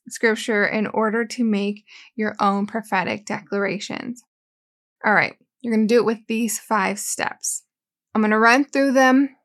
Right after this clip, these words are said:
and then we're gonna have an example to show you how it works. All right, so the first thing you're gonna do is choose a scripture. Any scripture that sticks out to you, something that's significant.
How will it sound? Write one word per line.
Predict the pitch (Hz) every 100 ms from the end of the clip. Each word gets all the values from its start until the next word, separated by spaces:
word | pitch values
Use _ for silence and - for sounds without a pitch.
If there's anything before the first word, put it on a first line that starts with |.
| -
and | 226 214
then | 214 214
we're | 214
gonna | 214 220
have | 214 190
an |
example | 185 185 240 233 240 233 226 220
to | 214 208
show | 214 196
you | 196 196
how | 196 - 202
it | 196
works. | - - - - - _ -
All | 202
right, | 175 -
so | 220 185 - _ _ _ _ -
the |
first | 208 254 262
thing | 302 269
you're | 240
gonna | 233 240
do | 214 208 196 196 202 - -
is | 196 185 185 _
choose | - 302 302
a |
scripture. | - 302 - - 220 _ _ -
Any | 226 233
scripture | 254 - 226
that | 196 -
sticks | - - -
out | 302 302
to | 285
you, | 285
something | 254 226 214 220
that's | - -
significant. | - 233 254 269 269 262 247